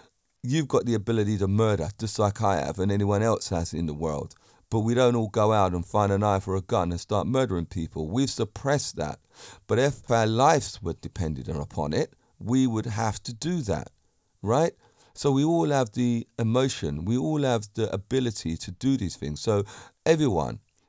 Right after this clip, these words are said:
is selfish, everyone is arrogant, and everyone is egotistical. It's just different degrees of it. So it depends on what you do for a living and the type of person you are, introvert or extrovert, whether those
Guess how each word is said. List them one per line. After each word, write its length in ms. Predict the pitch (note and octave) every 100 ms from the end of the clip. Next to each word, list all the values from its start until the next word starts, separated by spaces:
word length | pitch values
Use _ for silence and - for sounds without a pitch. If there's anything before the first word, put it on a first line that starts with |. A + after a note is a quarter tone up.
| _ _
is 160 | - G2
selfish, 580 | F#2 D#2 - - - - _ _
everyone 380 | C#3 C#3 C3+ C3
is 160 | B2 -
arrogant, 500 | G#2+ G2 G2 F#2 -
and 120 | F#2+ -
everyone 600 | A#2 G#2 G#2 F#2+ F#2 F2+ -
is 200 | G2 - -
egotistical. 1040 | A2 F#2 F#2 - G2+ - - - C#2+ C2+ _ - -
It's 200 | - B2+
just 240 | A#2+ - -
different 340 | C3 - A#2
degrees 500 | G#2 F2+ A2+ A2+ G2+
of 200 | D#2 D#2+
it. 160 | A1+ - _ _ - - -
So 380 | - A#2+ A2+ - _ -
it 120 | F#2+
depends 480 | - - D3+ F3+ C#3
on 140 | B2+
what 160 | A#2 B2+
you 140 | A2
do 240 | G2 A#2 G#2+
for 260 | - G2
a 40 | F2+
living 480 | B2 D3 E2+ D#2+ - _ _ _ _
and 160 | A2+ G#2+
the 80 | G#2
type 360 | - B2+ A#2
of 100 | G#2+
person 520 | - C#3+ D3+ - G2
you 180 | F2+ D2+
are, 220 | D2+ F2 -
introvert 460 | A#2+ G#2+ G#2 G#2+
or 140 | F#2+ G#2
extrovert, 540 | E3+ - - D2 F2 - - - -
whether 440 | G2+ C#3+ B2 F#2+
those 460 | F#2+ A2+ A2 G#2+